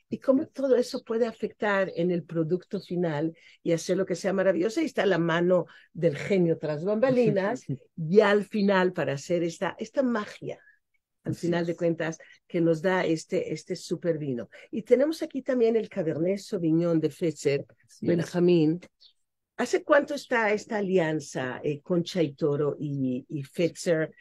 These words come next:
Speaker 1: Cabernet Sauvignon, Building a Better Tomorrow, California, y este es un dos mil veinte. ¿Cuándo comienzan ustedes?
Speaker 2: Bueno, nosotros, Fetzer comienza la bodega hace más de cincuenta años,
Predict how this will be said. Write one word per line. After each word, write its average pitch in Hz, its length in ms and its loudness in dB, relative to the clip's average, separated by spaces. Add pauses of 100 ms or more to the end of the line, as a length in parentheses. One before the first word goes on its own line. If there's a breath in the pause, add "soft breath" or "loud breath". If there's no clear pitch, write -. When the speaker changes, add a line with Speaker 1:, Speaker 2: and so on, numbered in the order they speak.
(140 soft breath)
Speaker 1:
Cabernet 170 320 2
Sauvignon, 180 500 2
Building 143 300 0
a 127 40 0
Better 127 340 -2
Tomorrow, 196 460 -2
California, 214 880 0
y 165 100 0
este 165 180 -4
es 156 120 -8
un 156 140 -2
dos 147 260 -4
mil 147 220 -4
veinte. 113 520 -6 (320 soft breath)
¿Cuándo 285 300 -2
comienzan 151 640 0
ustedes? - 380 -10
Speaker 2:
Bueno, 143 240 2
nosotros, 165 480 0 (180)
Fetzer 190 720 4
comienza 156 1040 -2 (180)
la 131 180 2
bodega 139 580 4
hace 120 520 -4
más 123 300 -4
de 131 100 0
cincuenta 123 640 -4
años, 143 440 -6